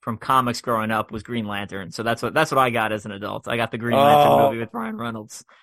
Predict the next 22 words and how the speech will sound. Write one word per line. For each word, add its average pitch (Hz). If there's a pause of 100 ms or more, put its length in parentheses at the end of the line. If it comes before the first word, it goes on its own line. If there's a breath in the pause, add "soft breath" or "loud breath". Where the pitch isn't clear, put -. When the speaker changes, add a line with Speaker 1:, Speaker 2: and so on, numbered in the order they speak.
(220 soft breath)
Speaker 1:
which 147
everyone 170
Speaker 2:
Yeah. 160
Speaker 1:
hates. 147 (360)
I, 180
I 175
was 196
ha-, -
Speaker 2:
Yeah. 127
Speaker 1:
I 208
was 214
happy 170
just 147
to 135
see 147
some 139
of 123
the 117
characters 127
in 117
live 113
action. 131